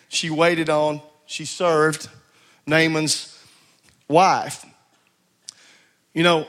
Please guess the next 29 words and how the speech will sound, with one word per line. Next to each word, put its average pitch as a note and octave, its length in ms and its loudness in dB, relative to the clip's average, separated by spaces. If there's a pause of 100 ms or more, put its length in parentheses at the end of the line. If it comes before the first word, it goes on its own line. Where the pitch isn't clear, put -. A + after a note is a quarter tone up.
she - 240 0
could C#4+ 140 6
have A#3+ 100 2
been G#3 180 2
bitter. F3 300 2
She A3 200 -4
was D4 160 -6
taken G3+ 320 -2
captive. - 560 -8 (1300)
There's D#3 160 -2
two A#3 160 0
messages C3 500 -2
here. F#2 240 -14 (1080)
We D3 120 -2
got D#3 160 0
Naaman D3+ 360 0
and C#3 60 -4
we C#3 40 -4
got C#3+ 140 2
the C3 80 -4
little B2+ 180 -4
maid, G2 360 -4 (920)
right? D3+ 300 2 (760)
But D3+ 60 0
she A3 160 -2
could C4 100 4
have C4 100 0
been G#3 200 0
bitter. G3 340 2